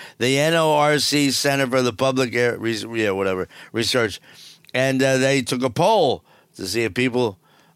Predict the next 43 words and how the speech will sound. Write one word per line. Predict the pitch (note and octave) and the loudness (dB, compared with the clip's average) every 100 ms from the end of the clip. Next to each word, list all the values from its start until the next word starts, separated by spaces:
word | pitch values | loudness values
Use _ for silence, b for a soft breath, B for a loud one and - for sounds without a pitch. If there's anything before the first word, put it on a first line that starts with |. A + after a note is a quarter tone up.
| - | -4
are | G#2 G#2+ | -2 -2
afraid | F#2 A#2+ G#2 | 0 0 0
to | |
fly, | F2+ A#2 A2+ G#2 | -4 0 2 2
and | G2+ G2+ | 2 -2
according | F#2 A#2 A2 | -2 0 0
to | G#2+ | 0
this, | A2+ G#2 | 0 -2
about | G#2 G#2+ G2+ | 0 0 0
seven | - D3 D3+ D3+ | 0 0 0 0
in | C3+ A#2+ | 0 0
ten, | - C3+ B2+ | 0 0 0
about, | - D#3+ C4+ C4 D#3 C3+ - | -2 0 2 4 2 0 -4
what | B3 C#4+ | -4 -2
the | G#3+ | 0
hell | F#3+ G3+ G#3 | 2 2 0
is | F#3 | 0
that? | G3+ A3+ A#3 E3+ B B B | 0 2 0 -2 B B B
What | F3 B3 | 2 4
is | C4+ G#3 | 4 2
it | G#3+ D3+ | 2 0
with | D#3 | -2
yesterday? | F3 A3+ - F#3+ F3+ D#3 A2+ F#2 B B B | 2 2 2 -2 2 2 2 -2 B B B
Approximately | D#3+ D3+ G3 A3 E3+ F#3 F3 D#3+ B2+ | -2 0 0 0 0 -2 0 0 0
three | - D3+ F3+ | -4 -2 0
hundred | E3+ D#3 | 0 0
and | C#3 | -2
seventy-three | - E3 D3+ C#3+ C3 D3+ | 0 0 0 -2 0 -2
thousand | C3+ D3 C#3 C3+ | 2 2 2 0
people. | D3 C3 B2 | 0 0 -2
Today, | D3 D#3+ F#3+ E3+ | 0 0 2 2
about | F#3 D#3 B3 A#3+ G#3 | 0 0 2 0 0
seven. | - E3 C3+ A2+ - B B B | 0 0 0 -2 -4 B B B
Is | G3 G3+ | 0 2
it | G#3+ | 2
a | |
s-, | A3+ - - | 2 0 0
is | E3 C#3+ | 0 0
it | B2+ | 0
six, | - D3+ F#3 - | 2 0 0 -2
six | A2+ F#2+ | -4 -6
point | F2+ G2+ G#2+ | -4 -4 0
five? | F#3+ B3+ B3+ G#3+ | 0 2 2 0